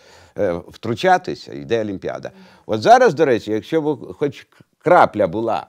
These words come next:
відповідальності, а я ж все-таки сподіваюся,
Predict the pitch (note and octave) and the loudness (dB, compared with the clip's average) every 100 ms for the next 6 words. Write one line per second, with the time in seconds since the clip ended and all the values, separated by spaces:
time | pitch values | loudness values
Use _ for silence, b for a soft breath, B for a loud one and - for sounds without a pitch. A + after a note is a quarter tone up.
0 | _ _ _ _ _ - A2+ A2+ A2+ A2+ | _ _ _ _ _ -8 -6 -4 -4 -2
1 | G#2+ E2 C#2+ - _ - - D2 E2 A2 | -2 -4 -10 -18 _ -20 -14 -12 -2 -2
2 | G2+ B2 G#2 G#2+ G2+ A#2 - A2+ G2 B2+ | -2 -4 -6 -8 -8 -8 -4 -4 2 4
3 | B2 | 2